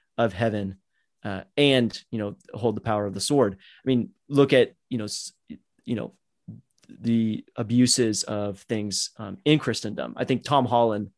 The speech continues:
does a really good job in his book, Dominion,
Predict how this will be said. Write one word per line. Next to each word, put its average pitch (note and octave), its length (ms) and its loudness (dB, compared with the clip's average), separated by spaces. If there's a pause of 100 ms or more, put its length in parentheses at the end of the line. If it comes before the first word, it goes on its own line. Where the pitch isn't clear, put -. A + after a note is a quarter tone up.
(280)
does A#2+ 160 0
a A#2 40 -4
really A2 340 0
good G2+ 160 -4
job G#2 280 -4
in G#2 60 -8
his G2+ 180 -8
book, G#2+ 260 -8
Dominion, G2+ 540 -8